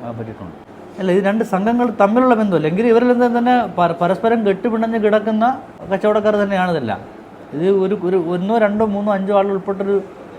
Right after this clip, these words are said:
ടീമല്ല. ഇത്, ആ, ബൾക്കായിട്ട് കൊ-, കൊണ്ടുവരണം. അത്, ആ,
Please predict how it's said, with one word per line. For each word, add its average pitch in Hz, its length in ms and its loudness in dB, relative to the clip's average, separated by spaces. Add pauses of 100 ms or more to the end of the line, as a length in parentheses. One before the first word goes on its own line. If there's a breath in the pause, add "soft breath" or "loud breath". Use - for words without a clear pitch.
(120)
ടീമല്ല. 156 420 0 (360)
ഇത്, 196 460 0
ആ, 165 120 -2
ബൾക്കായിട്ട് 196 800 0
കൊ-, 165 100 -2
കൊണ്ടുവരണം. 190 640 2 (680)
അത്, 165 200 0 (140)
ആ, 110 300 0